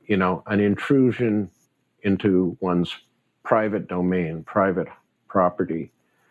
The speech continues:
uh, that's unjustified is going to trigger certain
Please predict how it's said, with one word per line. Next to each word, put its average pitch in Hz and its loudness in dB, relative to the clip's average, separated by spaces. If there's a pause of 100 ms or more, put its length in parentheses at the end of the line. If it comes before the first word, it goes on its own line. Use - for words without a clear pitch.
(760)
uh, 87 0
that's 95 -2
unjustified 92 0 (1300)
is 101 4 (960)
going 101 2
to - -12
trigger 90 0
certain 87 -2